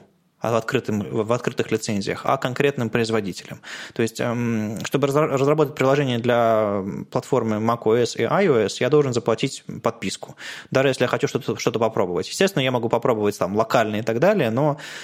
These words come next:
э, они о-, облегчают эти доступы. Но, э, подписка нужна, и как бы мне, мне нужно платить. Чтобы, э, сд-, опубликовать сайт в интернете, мне нужно заплатить, ну, только за доменное имя.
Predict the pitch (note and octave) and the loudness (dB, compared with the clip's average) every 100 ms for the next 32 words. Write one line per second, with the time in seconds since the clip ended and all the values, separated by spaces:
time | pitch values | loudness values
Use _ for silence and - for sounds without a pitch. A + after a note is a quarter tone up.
0 | - - A1+ C3 B2+ A2+ - A2 - C3 | -6 -4 -2 0 -2 -2 -2 -2 0 2
1 | C#3+ - G#2+ G2 A2 A2 G2 - - G2 | 2 4 2 0 -2 0 -2 -4 -6 0
2 | C3 D3+ C3 G2+ F#2 D3 A#2 - G3 D3 | 2 4 2 0 -4 -4 -2 0 0 2
3 | C#3 B2+ C#3 F3 G3+ G3 A#2+ B2 C#3 C#3+ | 2 2 2 2 4 2 0 -2 0 2
4 | C3 A#2+ G#2+ G#2+ B2 A2 G#2+ G#2+ C#3 C3+ | 2 2 0 -4 -6 -4 -2 -4 -2 -2
5 | B2 C#3 D#3+ C#3+ C#3 B2+ B2+ - - - | 0 2 2 2 2 0 0 -2 -4 -4
6 | A#2+ C#3+ A#2+ A2 G#2+ A2 A#2+ A#2+ A#2+ A#2+ | 2 2 2 -2 -8 -4 0 0 0 -2
7 | A#2 B2+ C#3 - D3 D#3+ C#3+ - D3 C#3+ | -4 -6 -6 -2 -2 2 0 0 -2 0
8 | C#3+ F#3+ A3 B2+ A#2 D3 C#3+ C#3 C3+ C3 | 0 0 0 0 0 0 0 0 0 0
9 | A#2+ - B2 - D3 A#2+ C#3+ - A#2 A2+ | -2 0 0 0 -2 0 0 0 -2 0
10 | A#2+ A#2+ A2+ A2+ D3 C#3+ G#2+ | 0 0 0 0 0 0 -2